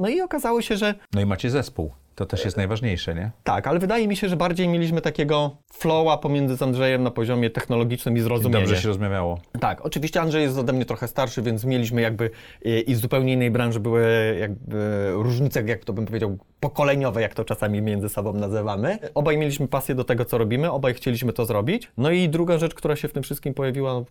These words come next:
Speaker 1: pan Artur Litwiński, który jest właścicielem Gerdy, e, też miał jakąś ideę, nad którą oni pracowali i między innymi była idea zamka.
Speaker 2: Mhm.
Speaker 1: No i myśmy zrobiliśmy firmę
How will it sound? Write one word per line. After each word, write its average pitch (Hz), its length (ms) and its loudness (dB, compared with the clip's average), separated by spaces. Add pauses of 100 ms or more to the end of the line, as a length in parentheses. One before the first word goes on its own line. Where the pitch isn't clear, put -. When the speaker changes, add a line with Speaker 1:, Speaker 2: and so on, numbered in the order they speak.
Speaker 1:
pan 113 340 0
Artur 117 300 -4
Litwiński, 113 420 -2
który 110 160 -10
jest 101 60 -4
właścicielem 107 520 -2
Gerdy, 117 540 0 (320)
e, 95 40 -4
też 131 200 -2
miał 120 140 2
jakąś 107 320 0
ideę, 107 520 2
nad 107 200 -6
którą 107 220 -2
oni 104 160 0
pracowali 139 480 -4
i 175 40 -2
między 156 240 -2
innymi 151 140 0
była 143 220 0
idea 131 260 0
zamka. 104 380 -4 (240)
Speaker 2:
Mhm. 110 280 -2 (380)
Speaker 1:
No 123 60 2
i 131 60 4
myśmy 151 500 2
zrobiliśmy 151 580 2
firmę 151 520 0